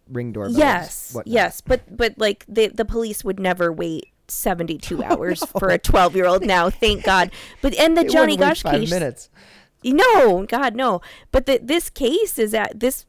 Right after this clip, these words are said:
Speaker 2: case actually helped to, to change these laws because it was so absurd, you know, that they
Speaker 1: She
Speaker 2: waited so long. And what could have happened if we would have,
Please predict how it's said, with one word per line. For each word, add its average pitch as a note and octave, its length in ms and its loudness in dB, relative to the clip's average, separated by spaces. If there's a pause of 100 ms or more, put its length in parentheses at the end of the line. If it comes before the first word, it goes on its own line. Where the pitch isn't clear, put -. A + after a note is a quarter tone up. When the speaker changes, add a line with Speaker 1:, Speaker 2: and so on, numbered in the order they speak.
(120)
Speaker 2:
case G#4 340 0
actually A3 380 -2
helped G#3+ 540 -4
to, - 140 -2
to - 360 -4
change C4 540 -2
these D#3+ 300 -6
laws C#3 400 -4
because F3+ 500 -2 (360)
it - 100 -4
was A#3 120 -4
so C4+ 240 2
absurd, G3+ 600 -2
you F#3+ 100 -4
know, F3 320 -4 (180)
that F3+ 280 2
they A3 80 4
Speaker 1:
She G#3 60 4
Speaker 2:
waited G3 360 2
so E3+ 160 0
long. D#3+ 400 -4
And E3+ 320 -6 (260)
what G#3+ 320 -2
could C#4+ 140 0
have B3+ 80 -2
happened G3+ 460 -4
if F3+ 200 -10 (120)
we F#3 180 -6
would F3 180 0
have, F3 360 -4